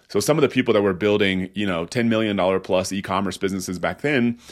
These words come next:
were doing it basically with, and some, you know, info product businesses actually selling, like, weight loss ebooks and that kind of thing. Um, they were doing it with all display ads. You know, sometimes they were spending hundreds of thousands of dollars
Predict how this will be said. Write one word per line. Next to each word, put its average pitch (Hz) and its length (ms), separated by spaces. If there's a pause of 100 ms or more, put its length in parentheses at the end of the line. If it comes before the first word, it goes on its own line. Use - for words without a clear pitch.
(180)
were 110 100
doing 156 200
it 110 160
basically 107 400
with, 101 380
and 123 200
some, 160 320
you 120 80
know, 92 240
info 131 300
product 87 320
businesses 92 340
actually 98 320
selling, 98 320
like, 90 140
weight 101 180
loss 101 220
ebooks 98 420
and 92 100
that 95 140
kind 98 140
of 92 80
thing. 98 320 (520)
Um, 87 520
they 113 100
were 120 80
doing 139 140
it 120 40
with 113 100
all 107 160
display 98 480
ads. 64 300
You 92 60
know, 95 80
sometimes 101 360
they 98 80
were 92 60
spending 95 280
hundreds 104 300
of 98 120
thousands 98 320
of 85 80
dollars 104 520